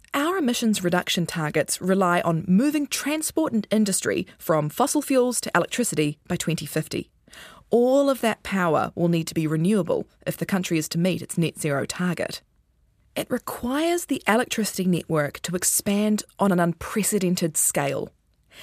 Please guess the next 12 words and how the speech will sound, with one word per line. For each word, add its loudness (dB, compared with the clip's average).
In 2
twenty 2
twenty, 0
Transpower -2
estimated -2
the 0
country -2
would 0
need 0
to -2
more 4
than 0